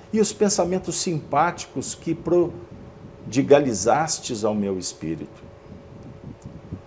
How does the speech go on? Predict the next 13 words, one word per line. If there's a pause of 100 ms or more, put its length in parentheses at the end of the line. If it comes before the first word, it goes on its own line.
(280)
Ó
mestre, (1800)
ó
mestre, (1800)
obrigado
por
vossa
benevolência, (2000)
pela
profunda
emoção
que
sentistes,